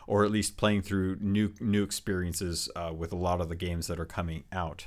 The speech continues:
With the next update coming on the sixteenth, I imagine that we'll probably see an influx of people as they come back to jump on the new content and be able to, uh, uh, have more in-, in-, interesting kind of,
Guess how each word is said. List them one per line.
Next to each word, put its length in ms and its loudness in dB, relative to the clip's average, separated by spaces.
With 380 4
the 180 4
next 400 2
update 380 0
coming 480 2
on 200 0
the 60 -4
sixteenth, 640 -2
I 120 0
imagine 440 0
that 120 -4
we'll 100 -4
probably 440 2
see 360 0
an 140 2
influx 480 4
of 100 -4
people 340 2
as 120 2
they 120 -2
come 240 0
back 200 0
to 80 -8
jump 280 0
on 180 2
the 60 -2
new 160 -2
content 680 -2
and 300 2
be 220 4
able 220 2
to, 500 0
uh, 500 0
uh, 200 -4
have 360 -2
more 400 2
in-, 360 2
in-, 240 -4
interesting 600 0
kind 260 -2
of, 140 0